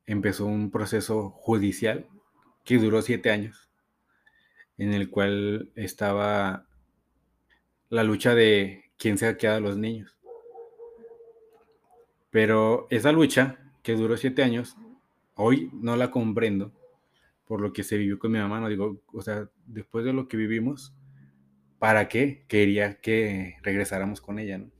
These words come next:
O sea, no sé si era como de ego. Que si es así,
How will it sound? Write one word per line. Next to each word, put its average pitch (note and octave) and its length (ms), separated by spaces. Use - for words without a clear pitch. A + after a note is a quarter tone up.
O - 20
sea, G2+ 140
no G#2+ 260
sé G2+ 140
si A#2 100
era G#2+ 180
como G2+ 220
de F2 160
ego. G2+ 260
Que A2 160
si G#2+ 120
es A2 80
así, C#3 400